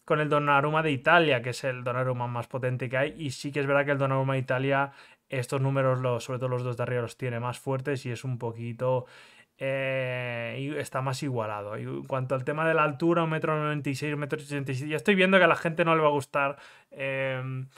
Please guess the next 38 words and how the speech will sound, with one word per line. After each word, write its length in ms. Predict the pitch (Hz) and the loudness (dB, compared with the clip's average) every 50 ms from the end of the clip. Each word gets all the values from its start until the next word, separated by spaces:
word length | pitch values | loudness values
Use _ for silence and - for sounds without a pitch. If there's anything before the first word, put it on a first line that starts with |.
| - - _ _ _ _ _ _ | -20 -20 _ _ _ _ _ _
eh, 260 | - - 135 131 131 | -14 -8 -4 -4 -4
Julio 280 | 120 - - 139 139 135 | -4 -4 -4 -2 0 0
Alberto 420 | 131 131 131 131 135 131 151 143 | 2 2 0 0 0 -2 -4 -2
por... 200 | 135 135 131 127 123 | 0 0 0 2 2
Eh, 260 | 123 120 120 120 110 | 0 0 -2 -4 -4
Julio 240 | - - 120 110 107 | -4 -4 -4 -4 -4
Alberto. 300 | 101 104 95 87 - 110 110 - - - - _ _ _ _ _ - | -4 -6 -8 -6 -4 -6 -6 -6 -8 -18 -20 _ _ _ _ _ 2
<laughs> 600 | 370 - - - - 311 - - - _ - 226 | 2 2 2 0 -2 -2 -2 -2 -16 _ -10 -8
Julio 280 | - - 170 147 139 131 | -4 -2 -2 -2 -2 -4
Alberto. 280 | 120 120 123 123 _ _ - - - 208 - - | -4 -6 -8 -10 _ _ -20 -18 -16 -16 -16 -6
Julio 280 | - - 190 190 190 180 | 2 4 8 8 8 10
César 460 | 180 202 202 196 214 220 226 220 220 - - - - - 175 147 _ _ _ | 10 8 8 10 10 10 8 8 6 0 -14 -20 -20 -20 -20 -20 _ _ _
por 220 | - 165 165 165 156 | 2 4 6 6 6
el 180 | 151 143 135 | 6 4 2
tema 300 | 143 151 151 160 165 165 | 0 0 4 4 4 4
de 160 | 156 151 160 | 4 4 4
la 160 | 170 175 156 139 | 4 6 6 6
altura, 680 | 135 127 120 107 - 165 160 156 135 120 113 117 131 | 4 2 -2 -4 -4 -2 -2 0 0 0 0 -2 -4
¿eh? 80 | 147 | -4
Pero 200 | 147 143 127 131 | -6 -6 -6 -6
bueno, 220 | 135 131 123 117 117 | -6 -6 -8 -8 -8
yo, 320 | 117 123 135 139 135 131 _ 131 - | -6 -6 -6 -6 -6 -8 _ -18 -12
ah, 440 | 131 127 123 123 120 117 120 117 117 | -8 -6 -6 -4 -4 -6 -6 -8 -8
mira, 160 | 120 113 110 | -10 -12 -12
me 140 | 110 113 113 | -12 -12 -8
faltaría 500 | - 139 131 127 131 135 143 156 160 160 | -6 -6 -4 -4 -4 0 0 0 0 0
por 140 | - 165 156 | 0 -2 -2
hacer 200 | 143 156 160 143 | 0 -2 -4 -4
solo 460 | - - - - 160 156 143 131 127 | -6 -8 -4 -4 -2 0 0 -2 -2
una 300 | - 151 151 156 160 156 | -4 -8 -6 -6 -6 -4
comparativa 800 | 156 160 147 151 135 139 135 135 135 131 131 143 151 156 165 160 | -4 -4 -4 -4 -4 -2 -2 -2 -2 -4 -4 -4 -4 -2 -4 -2
que 80 | 156 139 | -2 -4
la 80 | 120 | -2
podemos 260 | 113 123 127 139 147 160 | -2 -4 -6 -4 -4 -6
hacer 220 | 147 151 160 151 | -2 0 0 0
aquí 160 | 147 143 151 | 0 0 -2
en 100 | 151 151 | -4 -4
directo. 540 | 151 156 156 160 151 156 - 131 143 196 | -2 -2 -2 -2 -2 -4 -6 -6 -6 -6